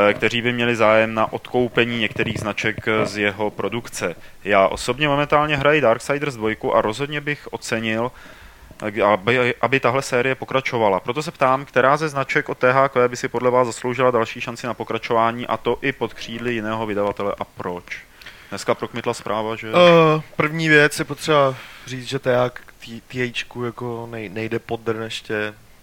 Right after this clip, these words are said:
Speaker 2: Ona pro fi-, pro tu firmu to ostatně není nová situace, oni se takhle potácí jako dlouho, ale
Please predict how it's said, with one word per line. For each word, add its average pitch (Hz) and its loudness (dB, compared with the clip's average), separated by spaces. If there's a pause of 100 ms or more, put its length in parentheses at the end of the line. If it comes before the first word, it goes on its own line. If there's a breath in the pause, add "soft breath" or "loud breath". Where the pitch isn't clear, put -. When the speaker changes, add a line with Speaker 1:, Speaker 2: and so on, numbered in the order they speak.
(140)
Speaker 2:
Ona 117 2
pro - -8
fi-, - -8
pro 123 -2
tu 131 -6
firmu 120 -4
to 120 -6
ostatně 117 -10
není 110 -10
nová 113 -2
situace, 101 -10
oni 104 -12
se - -18
takhle 101 -8
potácí - -6
jako 104 -10
dlouho, 98 -4
ale 110 0